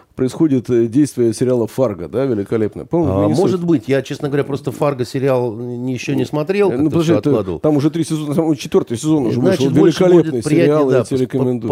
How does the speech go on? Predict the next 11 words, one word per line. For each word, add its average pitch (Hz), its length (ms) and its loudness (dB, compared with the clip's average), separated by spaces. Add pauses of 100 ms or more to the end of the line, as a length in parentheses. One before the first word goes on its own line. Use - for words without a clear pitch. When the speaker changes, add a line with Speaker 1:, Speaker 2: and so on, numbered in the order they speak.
Speaker 2:
по-, - 40 -12
посмотреть, 135 640 -4
да. 90 120 -4 (380)
Значит, 95 220 -6
Миннесота — 180 460 -2
это 147 140 -6
северный 156 420 0
штат, 214 300 -4
в - 40 -20
котором 123 720 -4
жили, 147 500 -2